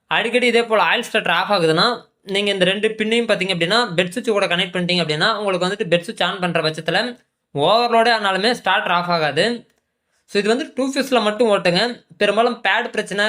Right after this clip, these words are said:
புஷ் பிரச்சனை, இது எல்லாமே பாத்தீங்கன்னா எல்லா நேரத்துலயும் வராது.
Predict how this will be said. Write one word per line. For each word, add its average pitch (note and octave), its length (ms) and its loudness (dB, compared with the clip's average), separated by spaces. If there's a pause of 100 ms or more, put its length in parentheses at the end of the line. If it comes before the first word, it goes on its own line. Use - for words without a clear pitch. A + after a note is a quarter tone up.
புஷ் F3 300 -4
பிரச்சனை, F#3+ 360 -4
இது F#3 100 0
எல்லாமே F#3 260 2
பாத்தீங்கன்னா F#3+ 360 -2
எல்லா E3+ 200 0
நேரத்துலயும் F#3+ 380 0
வராது. E3 320 2